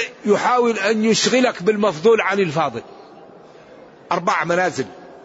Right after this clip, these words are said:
يتخذها معك. أول شيء يحاول أن يكفر الإنسان، ويأتيه بالوساوس، ويأتيه بأمور، ويدخل له الشبه. فإن لم يستطع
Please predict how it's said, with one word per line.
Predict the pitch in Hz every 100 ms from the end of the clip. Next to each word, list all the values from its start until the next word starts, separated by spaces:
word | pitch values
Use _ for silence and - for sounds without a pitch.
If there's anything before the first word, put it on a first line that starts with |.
| - - - -
يتخذها | 143 202 - 185 160
معك. | 147 117 - - - - - - - - - - - - - - - - 190
أول | 214 196
شيء | - 220 185
يحاول | - 208 190
أن | 185 180
يكفر | - 214 - 190
الإنسان، | 170 170 156 170 113 - - - - - - -
ويأتيه | 185 190 - 208
بالوساوس، | 175 185 180 - 180 143 - - - - - - - - - - - - - -
ويأتيه | 160 185 170 - 208
بأمور، | 170 196 190 190 202 160 - - - -
ويدخل | 175 196 190 - 220 196
له |
الشبه. | 185 - 220 185 127 - - - - - - - - - - - - - - - - - - - - -
فإن | 202 220
لم | 220 220
يستطع | 233 - 240 -